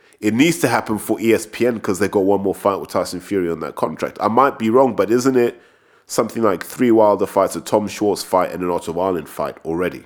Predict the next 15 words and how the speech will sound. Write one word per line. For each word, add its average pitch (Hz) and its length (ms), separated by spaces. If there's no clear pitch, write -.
And 92 120
there's 85 140
one 90 220
left. - 340
So - 100
E 127 160
S 147 120
P - 160
N 135 120
are 110 40
like, 95 200
"We 110 80
need 104 160
to 90 80
recoup." - 500